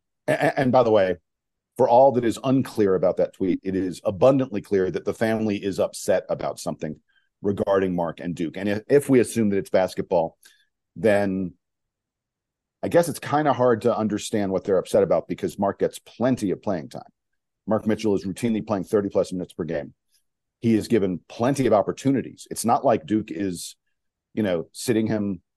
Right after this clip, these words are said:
on the, uh, you know, on the baseline or something and saying, "Don't, don't shoot the ball. Don't, you know,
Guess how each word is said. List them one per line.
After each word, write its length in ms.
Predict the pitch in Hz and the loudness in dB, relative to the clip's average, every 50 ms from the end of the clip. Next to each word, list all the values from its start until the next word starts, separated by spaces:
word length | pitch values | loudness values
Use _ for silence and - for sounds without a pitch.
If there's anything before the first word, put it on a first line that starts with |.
| _ _ _ | _ _ _
on 220 | - 107 107 104 101 | -2 0 0 0 0
the, 180 | 95 90 82 - | 0 -2 -4 -4
uh, 240 | 95 95 92 90 85 - | -4 -4 -2 -2 -4 -4
you 80 | 104 107 | -4 -4
know, 100 | 92 87 | -2 -2
on 80 | 98 101 | -2 -2
the 80 | 98 | 0
baseline 460 | 82 113 117 107 - 120 107 101 95 | 2 2 2 2 0 -2 -2 -2 -4
or 40 | 95 | -4
something 240 | 90 110 92 95 101 | -4 -4 -4 -4 -4
and 120 | 95 92 | -6 -6
saying, 240 | - 107 95 92 85 | -4 -4 -4 -4 -4
"Don't, 260 | - 113 104 107 - _ _ _ | -2 -2 -2 -2 -4 _ _ _
don't 180 | - 107 107 - | -4 -4 -4 -4
shoot 220 | - - 120 110 | -4 -2 -2 0
the 80 | 113 92 | 0 2
ball. 220 | 90 95 92 90 | 4 4 4 4
Don't, 200 | 82 98 101 - | 2 -2 -4 -6
you 80 | 87 101 | -4 -6
know, 240 | 92 87 82 80 | -4 -4 -6 -8